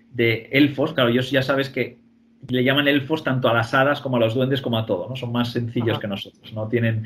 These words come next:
Speaker 2: Sí,
Speaker 1: esa
Speaker 2: sí.
Speaker 1: bifurcación. Ellos elfos y se acabó. Bueno, pues dicen, "Nos encontró a los elfos bailando".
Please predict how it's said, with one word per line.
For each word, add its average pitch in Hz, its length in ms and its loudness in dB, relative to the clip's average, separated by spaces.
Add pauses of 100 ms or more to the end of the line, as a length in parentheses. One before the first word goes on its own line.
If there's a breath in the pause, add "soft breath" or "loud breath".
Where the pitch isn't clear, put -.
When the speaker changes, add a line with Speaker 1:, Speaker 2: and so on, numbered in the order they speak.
(140 loud breath)
Speaker 2:
Sí, 147 120 -10
Speaker 1:
esa 123 160 4
Speaker 2:
sí. 117 60 4
Speaker 1:
bifurcación. 107 520 -4
Ellos 117 260 0
elfos 147 340 0
y 143 40 0
se 127 100 -4
acabó. 107 220 -8
Bueno, 104 180 -6
pues 104 140 -6
dicen, 107 100 -6
"Nos 117 160 -4
encontró 127 380 2
a - 40 8
los - 220 2
elfos 170 380 4
bailando". 104 500 -2